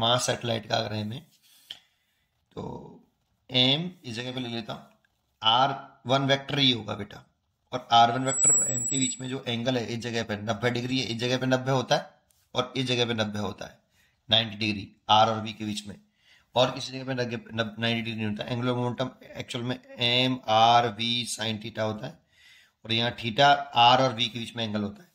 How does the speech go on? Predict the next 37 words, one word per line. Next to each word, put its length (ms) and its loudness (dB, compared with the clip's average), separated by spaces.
तो 80 -20
इन 180 0
दोनों 240 2
position 340 -2
पर 200 -6
theta 260 2
नब्बे 200 0
डिग्री 180 -4
होता 200 0
है, 80 -2
आर 260 6
और 200 2
वी 140 -6
के 120 -10
बीच 220 -6
में 60 -4
angle। 260 -8
तो 60 -16
लिखें 340 0
तो 200 -8
M 340 2
R 320 2
one 300 0
V 260 2
one 220 -2
sin 200 0
ninety 320 0
की 60 -4
value 180 0
one, 240 -4
ऐसी 180 -4
इस 160 -6
जगह 240 -2
पे 60 -4
लिखें 340 -6
एम 400 2
वी 200 -2